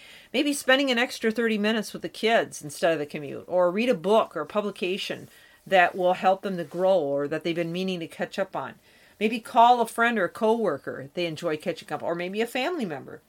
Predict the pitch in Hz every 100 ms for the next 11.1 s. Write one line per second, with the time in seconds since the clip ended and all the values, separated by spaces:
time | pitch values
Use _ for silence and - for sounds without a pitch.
0 | _ - - _ - 180 - 208 208 226
1 | 214 - 165 190 - 220 196 247 - 262
2 | 240 190 147 147 165 175 214 208 208 -
3 | 226 220 220 214 196 208 220 233 - 220
4 | 226 233 196 196 - 240 170 123 _ _
5 | _ _ _ _ _ _ - - 160 208
6 | 214 196 190 180 - 185 185 170 160 147
7 | 147 180 233 - - - - 226 233 254
8 | 233 233 226 240 233 233 226 311 156 -
9 | 175 160 - 185 190 196 190 196 202 220
10 | 214 220 220 254 226 156 139 131 - -
11 | -